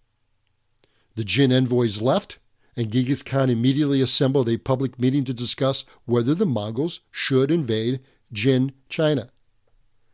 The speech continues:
One of the arguments Genghis Khan used at the meeting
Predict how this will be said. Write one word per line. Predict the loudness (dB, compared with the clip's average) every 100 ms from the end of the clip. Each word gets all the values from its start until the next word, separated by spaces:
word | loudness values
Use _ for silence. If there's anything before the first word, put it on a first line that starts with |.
| _ _ _ _ _ _ _
One | -4 0 4
of |
the | 6
arguments | 6 4 2 2 0 -4 -12 -6
Genghis | -4 -4 -6
Khan | -4 -4
used | 0 2 2 0 -4
at | -10 -6
the |
meeting | -2 0 0 -2 -6